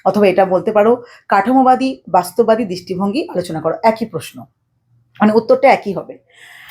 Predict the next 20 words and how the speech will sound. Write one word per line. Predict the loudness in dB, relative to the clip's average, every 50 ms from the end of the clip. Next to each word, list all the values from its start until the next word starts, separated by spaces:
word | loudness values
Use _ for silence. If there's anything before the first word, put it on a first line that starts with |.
| -20 -20 -20 _ _ 2
আন্তর্জাতিক | 2 2 2 2 0 -2 0 0 -2 -2 -2 0 0
তত্ত্ব | 0 0 0 -6 -8
বিশ্লেষণের | -8 -8 -8 -10 -6 -4 -4 -4 -2
ক্ষেত্রে | -2 -4 -4 -4 -2 -4 -4 -4 -4 -6 0
কেনেথ | 0 2 4 4 2 0 -2 _ _ _ _ _ _ _ 0
ওয়ালহাজের | 2 4 4 4 2 2 0 -2 -2 0
তত্ত্ব | 0 0 0 -2 -2 -4 -2
ব্যাখ্যা | -2 -2 -4 -6 -12 -14
করো, | -12 -12 -12 -14 -16 -20 _ -12
ঠিক | -8 -6
আছে? | -6 -6 -6 -10 -16 -18 -20 _ _ _ _ -20 -20 _ -20 -20 -20 -20 -20 -20 _ _ _ _ _ 2 4
নেক্সট | 4 4 4 0 -6 -4 0
দেখো | 0 0 0 -2 -8
কি | -8 -4
বলছে, | -4 -4 -4 -6 -6 -6 -6 -6 -6 _ _ _ _ _ _ _ _ _ -2 0
আন্তর্জাতিক | 2 2 2 0 0 -2 -4 -2 0 -2 -2 -2 -4 -2
সম্পর্কের | 0 0 0 0 0 -4 -6 -6
ক্ষেত্রে | -12 -10 -6 -6 -6 -6 -6 -8
উদারনৈতিক | -8 -4 -2 0 0 0 0 0 -2 -2 -4 -6 -6 -4 -4 -4 -4 -4
দৃষ্টিভঙ্গি | -6 -6 -4 -6 -6 -4 -4 -6 -6 -8 -8